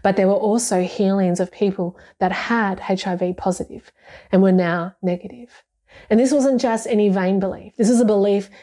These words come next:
that cried and groaned day and night. And this is people who went to risk to cry out in the name of the living God. This is the people that decided that this was not gonna be, where, where Uganda had been a place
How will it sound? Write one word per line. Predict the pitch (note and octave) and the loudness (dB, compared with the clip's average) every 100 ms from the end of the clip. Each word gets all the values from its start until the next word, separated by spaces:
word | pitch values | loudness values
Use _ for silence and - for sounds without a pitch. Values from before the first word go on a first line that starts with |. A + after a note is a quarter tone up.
| - | -6
that | - | -6
cried | - - G3+ G3 F#3+ | -6 -4 -2 0 0
and | F#3 F3+ | 0 -2
groaned | F3+ F#3 F3+ F3 F3+ F3+ | -2 -4 -2 -2 -2 -6
day | - E3+ F3 F3+ | -8 -8 -6 -8
and | F3+ E3+ | -6 -6
night. | F3 F3+ F#3+ - - - | -6 -8 -12 -16 -6 0
And | |
this | G#3+ | 2
is | B3 | 2
people | A#3+ A#3+ | 0 0
who | G#3 | 2
went | G#3 G3+ | 0 -2
to | G3+ G3+ | -2 -2
risk | G3 G3 F#3+ - - - - | 0 -2 -6 -12 -16 -20 -10
to | - | -4
cry | F#3+ - G#3 G#3 | -4 -2 -4 -2
out | G3 | 0
in | F#3+ | 0
the | F#3 | 0
name | F3+ F3+ | 0 0
of | F3+ | 0
the | |
living | F3 F3 F3 | -2 -2 -2
God. | F3+ - - G3+ _ _ - - | -4 -6 -8 -12 _ _ -20 -8
This | - A3+ | 0 2
is | B3 | 2
the | |
people | G#3+ G#3+ G#3 | 2 0 0
that | G3+ | -2
decided | F#3+ - G3 G3+ G#3 F#3+ F#3 _ - | -4 -4 -4 -4 -2 -4 -6 _ -8
that | G#3+ | 0
this | G#3 | 2
was | B3 | 4
not | A#3+ A3 | 2 2
gonna | A3 | 0
be, | G3+ F#3 G3 | 2 0 -2
where, | A3 A#3 G#3+ G#3+ A3 | -8 -2 2 2 2
where | G#3 | 2
Uganda | G#3+ G#3 A3 A#3+ | 2 2 2 2
had | A#3+ | 2
been | A3 G3 | 2 0
a | |
place | F#3+ A3 G3+ F#3+ | 0 0 0 -2